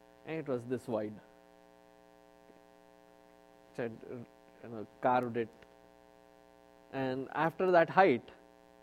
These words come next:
you know, because of the rotating thing, I must have gone in one angle very thin, that it starts becoming deformed,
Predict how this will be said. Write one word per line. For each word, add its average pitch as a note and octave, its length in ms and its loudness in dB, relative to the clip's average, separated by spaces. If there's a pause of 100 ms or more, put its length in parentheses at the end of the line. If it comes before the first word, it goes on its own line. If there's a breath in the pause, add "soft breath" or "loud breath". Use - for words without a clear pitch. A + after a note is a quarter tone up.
(1200)
you G#2+ 80 -14
know, B2 160 -6
because C#3 400 2
of D3 120 0
the C#3+ 80 2
rotating D3+ 540 -2
thing, C3 540 -4
I C#3 60 -10
must D3 200 -6
have C#3 140 0
gone C#3 220 0
in C3 160 -4
one C3 180 0
angle C3 320 -2
very C3+ 220 2
thin, C#3 460 -2 (500)
that D3 100 -4
it D3 120 -6
starts D#3 380 0 (600)
becoming D#3 480 2
deformed, A#2+ 640 -2